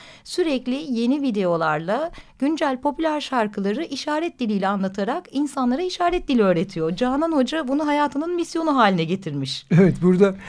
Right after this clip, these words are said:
Speaker 2: çocukları derken öğrencilerinden, e, söz ettiğimizi, e, altını çizelim.
Speaker 1: Evet.
Speaker 2: E, ç-, bu şu açıdan önemli.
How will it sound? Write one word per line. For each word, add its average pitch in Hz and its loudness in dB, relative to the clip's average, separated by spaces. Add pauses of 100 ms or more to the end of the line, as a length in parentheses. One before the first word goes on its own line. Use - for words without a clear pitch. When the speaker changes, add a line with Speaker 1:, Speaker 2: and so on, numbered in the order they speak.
(220)
Speaker 2:
çocukları 180 6
derken 180 4
öğrencilerinden, 170 6
e, 143 2
söz 135 0
ettiğimizi, 139 0 (100)
e, 139 2
altını 151 0
çizelim. 156 -2
Speaker 1:
Evet. - -18 (640)
Speaker 2:
E, 170 -2
ç-, 156 -2
bu 208 2 (160)
şu 226 2
açıdan 175 4
önemli. 170 6